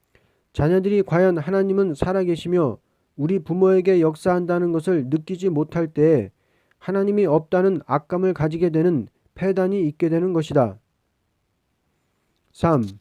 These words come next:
사랑과 경외가 있는 부부생활. 오 장 삼십이 절에서 삼십삼 절. "이 비밀이 크도다.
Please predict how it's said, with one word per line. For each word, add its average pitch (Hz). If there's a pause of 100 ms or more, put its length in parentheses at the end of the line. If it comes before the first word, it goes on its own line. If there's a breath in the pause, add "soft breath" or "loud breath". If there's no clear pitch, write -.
(580)
사랑과 180
경외가 165
있는 165
부부생활. 147 (640)
오 156
장 165
삼십이 175
절에서 160
삼십삼 160
절. 113 (1600)
"이 185
비밀이 180
크도다. 147